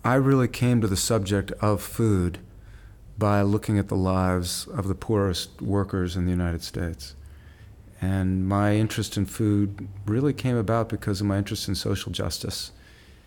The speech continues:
It's something I'm gonna talk about, uh, tonight, uh, this afternoon when I, when I give a talk. In, uh,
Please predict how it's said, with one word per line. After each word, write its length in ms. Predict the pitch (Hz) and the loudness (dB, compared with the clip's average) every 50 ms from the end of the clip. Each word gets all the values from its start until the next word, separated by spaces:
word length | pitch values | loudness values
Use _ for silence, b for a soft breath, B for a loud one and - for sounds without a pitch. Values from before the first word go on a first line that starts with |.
| b b b b - - - - - - | b b b b -20 -20 -20 -20 -10 -6
It's 180 | 123 101 - - | -4 -4 -2 -2
something 240 | - 110 - 113 104 | -4 -2 0 0 0
I'm 100 | 95 95 | 0 0
gonna 140 | 98 90 | 0 -2
talk 300 | 85 - 104 98 95 95 | -2 -2 -2 -2 0 -2
about, 480 | 101 90 90 90 87 85 82 - - - | -2 -2 0 0 0 -2 -4 -4 -6 -4
uh, 300 | 92 87 85 85 82 82 82 - - - - | -4 -2 -2 -2 -2 -2 -4 -6 -10 -16 -14
tonight, 480 | - - 98 95 92 92 92 90 87 - - | -6 -2 0 0 2 2 0 0 -2 -2 -4
uh, 80 | - 95 | -4 -4
this 240 | 95 101 92 - - | -2 -2 -2 0 0
afternoon 480 | 110 98 - - 101 95 98 95 90 | -2 -2 0 0 0 2 2 2 2
when 80 | 90 85 | 2 2
I, 120 | 85 85 85 110 - 101 | 0 0 -2 -4 -4 -2
when 120 | 92 90 | -2 0
I 60 | 92 90 | 0 0
give 160 | 90 90 82 | -2 -2 -2
a 60 | 90 | -4
talk. 420 | - - 95 92 90 87 90 - - b b b b b b b b b b b b - - - - - | -4 -4 -2 -2 -2 -2 -4 -6 -12 b b b b b b b b b b b b -20 -20 -20 -16 -14
In, 480 | - - 110 110 107 110 110 110 107 110 | -6 -2 0 2 4 4 4 4 4 4
uh, 360 | 107 104 107 107 107 107 | 4 2 2 2 2 0